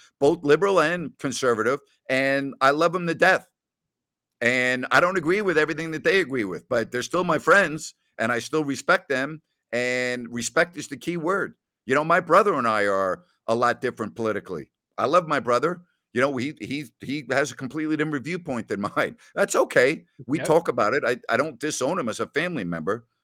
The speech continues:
Speaker 1: You know, I just don't understand that. You know, I really don't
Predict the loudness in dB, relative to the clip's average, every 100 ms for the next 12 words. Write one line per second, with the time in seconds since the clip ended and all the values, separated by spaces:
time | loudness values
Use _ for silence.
0 | -4 -4 -2 -6 -4 -2 -2 -2 -6 -8
1 | -8 -6 -8 -10 _ _ _ _ -4 -2
2 | -2 -10 _ _ _ -4 -2 0 -2 -2
3 | -4 -8